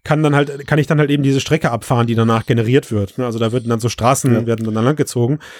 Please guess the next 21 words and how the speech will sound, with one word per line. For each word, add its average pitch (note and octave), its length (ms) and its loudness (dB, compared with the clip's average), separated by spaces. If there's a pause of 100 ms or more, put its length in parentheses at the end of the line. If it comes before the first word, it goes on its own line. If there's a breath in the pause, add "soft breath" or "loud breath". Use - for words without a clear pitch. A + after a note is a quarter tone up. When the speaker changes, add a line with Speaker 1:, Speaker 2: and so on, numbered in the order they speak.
(180 loud breath)
Speaker 1:
Und D3 120 2
ich D3+ 120 0
kipp - 180 0
halt D3 160 2
ganz A#2+ 220 0
genauso C3 360 2
Gas A#2 380 0
mit E3+ 120 -2
meinem E3+ 240 0
Daumen E3+ 320 2
und C#3 180 -2
lenke C#3+ 340 2
halt C#3+ 220 2
durch C3 180 0
Bewegung C3+ 380 0
des, B2 300 -2
ähm, A2+ 220 -4
Smartphones C3+ 540 -2
dann C#3+ 120 -6
eben C3+ 140 2
mein, B2 220 2